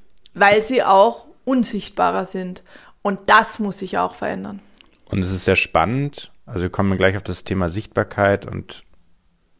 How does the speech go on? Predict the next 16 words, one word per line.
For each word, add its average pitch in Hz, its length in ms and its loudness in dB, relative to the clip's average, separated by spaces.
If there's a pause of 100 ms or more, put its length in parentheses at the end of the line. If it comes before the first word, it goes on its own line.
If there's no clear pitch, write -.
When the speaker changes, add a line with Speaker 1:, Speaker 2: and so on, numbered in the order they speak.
Speaker 2:
männlich-weiblich 90 760 0
wieder 90 160 -2
zurück, 95 340 -4
aber 87 140 0
kurz - 360 -2
noch 95 120 -4
der - 180 -2
Ausflug 101 380 -2
in 92 60 -4
die 90 80 -4
Gesellschaft, 92 460 -2
was 92 120 -4
ich - 120 -10
auch 151 160 0
spannend 123 360 -4
finde, 127 360 -6